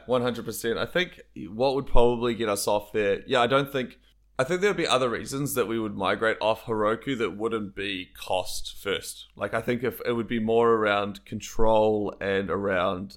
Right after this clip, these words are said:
um, certain visibility into certain things and configuration that would likely get us moving off, um, Heroku sooner than, um, than the cost. You know, maybe whether that's, you know, being able to do s-,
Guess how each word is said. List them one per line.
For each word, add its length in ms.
um, 440
certain 560
visibility 720
into 160
certain 300
things 460
and 100
configuration 1000
that 120
would 240
likely 340
get 160
us 180
moving 360
off, 360
um, 400
Heroku 460
sooner 520
than, 480
um, 440
than 160
the 100
cost. 720
You 80
know, 80
maybe 220
whether 240
that's, 280
you 80
know, 80
being 180
able 120
to 80
do 120
s-, 180